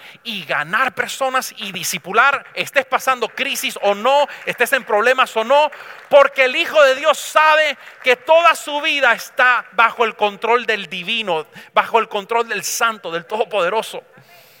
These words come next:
"Señor, yo descanso en ti en medio de este problema", pero eso no va a dejar que yo siga sirviéndote. Una familia espiritual, número tres, me ayuda a fortalecer mi fe. Diga conmigo, "Me ayuda a fortalecer mi fe".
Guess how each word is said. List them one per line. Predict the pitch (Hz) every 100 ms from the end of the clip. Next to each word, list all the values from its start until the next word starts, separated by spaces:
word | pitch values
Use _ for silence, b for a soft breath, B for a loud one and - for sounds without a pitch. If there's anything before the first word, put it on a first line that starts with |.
| B B B B
"Señor, | 175 185 262
yo | 262
descanso | 277 262 - 294 320 - 311
en | 240
ti | 262 214
en | 196
medio | 233
de | 220
este | -
problema", | - 196 220 180
pero | 175 160 175
eso | 185 233
no | 226
va | 220
a | 208
dejar | - 240 170 B B B -
que | 156
yo | 170 147
siga | - - 240 208
sirviéndote. | - 160 147 143 131 - - _ _ _ _ _ _ _ -
Una | 202
familia | 208 214 233
espiritual, | 190 214 190 233 208
número | 202 185 180
tres, | 240 - - B B B
me | 185
ayuda | 175 208 226
a |
fortalecer | - 196 170 165 151 196
mi | 190
fe. | - 208 156
Diga | 226
conmigo, | 240 240 254
"Me | 220
ayuda | 196 254 254
a |
fortalecer | 240 226 214 196 240
mi | 233
fe". | 208 240 175